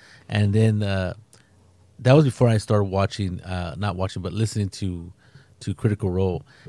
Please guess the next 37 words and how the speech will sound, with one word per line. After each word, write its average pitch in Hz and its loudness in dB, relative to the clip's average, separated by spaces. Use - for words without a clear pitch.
And 107 -2
Critical - 6
Role, 131 8
when 120 4
it 117 0
came, 117 0
first 131 -2
came 117 2
out, 113 0
it 107 -6
was, 104 0
uh, 95 -4
it 113 -6
was, 135 2
like, 117 2
for, 98 -4
for 95 -8
YouTube 104 -2
and 95 -6
stuff, 95 -6
and 110 2
they 110 6
just 101 0
recorded 110 6
it. 98 -2
And 139 4
its 202 8
production 220 6
values 156 6
weren't 139 4
very 151 4
high. 139 2
I 101 0
mean, 104 0
they 120 4
were 135 4
just 131 0